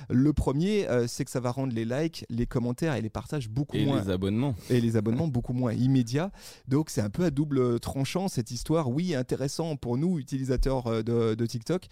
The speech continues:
Speaker 2: beaucoup moins quand on est créateur de contenu ou marque, parce qu'à ce moment-là, ton contenu, ben, il est, euh, quasiment pas signé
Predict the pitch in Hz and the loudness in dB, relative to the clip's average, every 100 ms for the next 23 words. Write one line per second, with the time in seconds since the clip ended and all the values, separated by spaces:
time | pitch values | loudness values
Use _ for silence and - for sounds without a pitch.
0 | - - - 123 185 160 131 151 202 185 | -20 -20 -8 -2 -2 0 -2 0 -2 -2
1 | 123 123 131 - 117 123 113 117 160 135 | -4 -2 -2 -2 -2 -2 -4 -4 -2 0
2 | 117 180 - - 120 - 120 - 147 139 | 0 -2 -4 -6 -6 -4 -6 -2 0 0
3 | - 143 135 120 165 190 127 131 123 117 | -2 -8 -6 -4 -2 -2 0 0 2 0
4 | 120 139 131 107 131 123 139 151 147 - | 2 2 2 0 0 0 -2 0 -4 -4
5 | 151 131 156 | -2 -2 -2